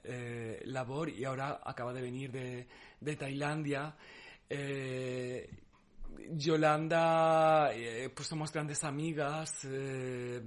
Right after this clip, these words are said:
y con, y con Cristina, que, eh, que es una persona muy particular, también tengo una relación muy, muy entrañable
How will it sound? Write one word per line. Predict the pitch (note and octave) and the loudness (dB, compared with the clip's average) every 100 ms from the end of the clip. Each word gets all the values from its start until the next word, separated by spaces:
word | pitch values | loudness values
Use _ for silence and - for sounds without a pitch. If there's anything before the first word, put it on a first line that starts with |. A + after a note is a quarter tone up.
| A#2 - - - - - - - - - - | -12 -20 -20 -20 -20 -20 -20 -20 -20 -14 -8
y | D3+ | -2
con, | E3 D3+ D3+ D3 C#3+ C#3 C#3 C#3 B2+ | 0 0 0 -2 -2 -4 -4 -6 -6
y | - | -6
con | D#3 D#3 | -2 -2
Cristina, | D#3 D#3 - - F3+ F#3 D#3+ D#3 | -2 -4 -4 -2 0 4 4 2
que, | D#3+ D3 C#3+ C#3 B2 F#2+ C3 C3 B2+ B2+ B2+ | 0 0 0 0 -2 -4 -4 -4 -4 -4 -4
eh, | B2+ | -4
que | C#3 | -6
es | C3 D3 | -6 -6
una | C#3 | -6
persona | C#3+ D#3 C#3 | -6 -6 -4
muy | C#3+ D3 | -4 -4
particular, | C#3+ - C3 C#3 C3+ C#3 D#3 | -6 -8 -8 -4 -2 -2 -4
también | D3 C#3 C3+ | -6 -6 -8
tengo | C#3+ | -8
una | C#3 C#3 | -6 -6
relación | B2+ C3 C#3+ C#3 | -8 -6 -6 -4
muy, | C#3 C#3 C3+ C3 B2+ B2 A#2 - | -4 -4 -2 -2 -4 -4 -6 -8
muy | C3 C#3 C#3 C#3 | -8 -4 -4 -4
entrañable | C#3 C#3+ C3+ C3+ C3 C#3+ D#3 E3+ | -4 -4 -4 -2 -2 -2 -2 -4